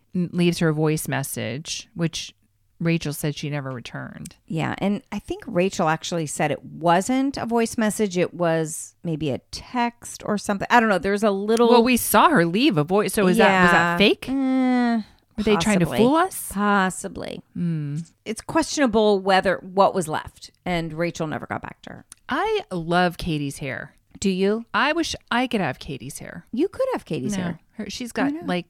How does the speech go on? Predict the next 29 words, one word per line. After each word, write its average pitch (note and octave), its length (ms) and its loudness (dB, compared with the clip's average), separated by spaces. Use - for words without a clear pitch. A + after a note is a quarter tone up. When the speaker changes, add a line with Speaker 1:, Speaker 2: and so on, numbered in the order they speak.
Speaker 1:
nice, F3 380 -4
thick, - 400 -2
good D#3+ 240 4
hair. D#3 100 0
Speaker 2:
I G#3+ 80 6
think B3+ 160 2
it's F#3 140 0
cute. - 220 -6
I E4 100 -2
think D5 220 -12
Katie G3+ 260 2
Speaker 1:
It's D#3+ 80 0
Speaker 2:
looks C#3+ 100 -2
Speaker 1:
super F3 240 0
cute. D#3+ 140 -4
Speaker 2:
amazing. B2+ 380 -6
I B3+ 80 -2
know, D4+ 120 2
I F4 60 0
Speaker 1:
Yeah. G4 100 2
Speaker 2:
know F4 120 4
she G#4 160 -4
doesn't E4+ 260 0
be-, G3+ 220 2
have F#3 220 -2
the F3 80 0
best E3+ 180 0
style, F3+ 440 -2
but F#3+ 320 2